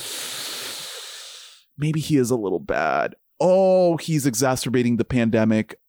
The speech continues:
Oh, yeah, maybe he is kinda bad." Maybe those people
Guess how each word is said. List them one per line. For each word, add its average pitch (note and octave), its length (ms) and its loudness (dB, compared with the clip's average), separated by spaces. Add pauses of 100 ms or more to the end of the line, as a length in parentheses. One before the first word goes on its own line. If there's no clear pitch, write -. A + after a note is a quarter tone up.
Oh, C#3 400 0
yeah, C3 300 -2
maybe B2 240 -8
he C3 140 -10
is - 180 -6
kinda A2+ 260 -4
bad." B1 360 -8 (480)
Maybe B3 320 2
those F3+ 320 2
people G#2 560 -2